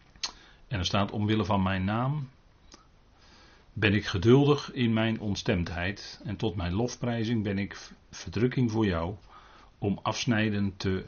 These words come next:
vermijden." De Heer had enorm geduld met zijn volk. Hij was vaak ontstemd over het gedrag van het volk dat andere goden achterna liep. En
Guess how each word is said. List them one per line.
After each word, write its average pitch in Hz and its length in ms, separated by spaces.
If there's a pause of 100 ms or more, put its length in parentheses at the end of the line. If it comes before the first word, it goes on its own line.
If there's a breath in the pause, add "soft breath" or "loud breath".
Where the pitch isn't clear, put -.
vermijden." 90 760 (2000 loud breath)
De 98 140
Heer 107 340
had 101 340
enorm 98 520
geduld 98 680
met 90 220
zijn 87 240
volk. 107 320 (540)
Hij 90 220
was - 460 (460)
vaak - 500 (120)
ontstemd 131 640
over 90 220
het 90 120
gedrag 98 380
van 107 140
het 95 120
volk 101 340 (360)
dat 87 260
andere 95 260
goden 110 320
achterna 95 400
liep. 90 280 (1300 loud breath)
En 90 440